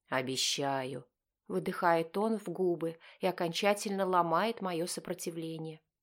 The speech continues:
«Мне нужна только ты, Настюш». Если для того, чтобы отбросить все сомнения, и существовала какая-то волшебная фраза, то это была именно она.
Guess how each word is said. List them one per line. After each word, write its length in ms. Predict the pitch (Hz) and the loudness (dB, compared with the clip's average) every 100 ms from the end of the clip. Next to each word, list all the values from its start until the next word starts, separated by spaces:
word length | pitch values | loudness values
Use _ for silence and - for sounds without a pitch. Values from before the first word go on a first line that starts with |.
| _ _ _ - | _ _ _ -4
«Мне 240 | 135 139 | 0 2
нужна 340 | 139 139 147 143 | 0 0 -2 0
только 340 | 143 139 139 | -2 0 -2
ты, 180 | - 143 | 0 0
Настюш». 720 | 135 127 - 139 135 - _ _ _ _ _ _ _ _ _ _ | 0 -2 -4 -4 -4 -8 _ _ _ _ _ _ _ _ _ _
Если 420 | 180 175 180 190 | -4 0 0 0
для 160 | 180 190 | 0 0
того, 340 | 190 180 202 | 2 2 2
чтобы 380 | 226 - 190 190 | 0 2 2 2
отбросить 560 | 190 180 214 208 185 - | 2 2 2 2 -2 -4
все 200 | - 208 | 2 2
сомнения, 680 | - 196 190 196 220 202 180 | 4 2 2 2 2 0 -4
и 20 | |
существовала 800 | - 175 196 - 180 196 269 247 | -6 -4 -4 2 2 4 2 2
какая-то 480 | 202 185 185 180 185 | -2 0 0 2 4
волшебная 560 | 185 185 196 180 180 | 4 4 2 4 2
фраза, 560 | 180 170 170 165 170 160 _ _ _ - | 2 6 6 6 -2 -12 _ _ _ 2
то 100 | 240 | 4
это 220 | 277 262 | 4 4
была 240 | 240 233 | 4 4
именно 520 | 226 208 214 196 185 175 | 4 2 0 0 0 -2
она. 340 | 165 160 | -4 -8